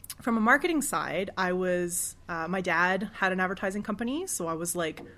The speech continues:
born into a marketing mindset, and we used to go to his office,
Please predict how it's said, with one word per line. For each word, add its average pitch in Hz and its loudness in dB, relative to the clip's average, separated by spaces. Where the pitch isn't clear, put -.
born 180 0
into 185 -2
a 170 0
marketing 170 0
mindset, 196 -2
and 175 -6
we 165 -6
used 160 -6
to 180 -8
go 175 0
to 170 -2
his 165 -2
office, 165 -2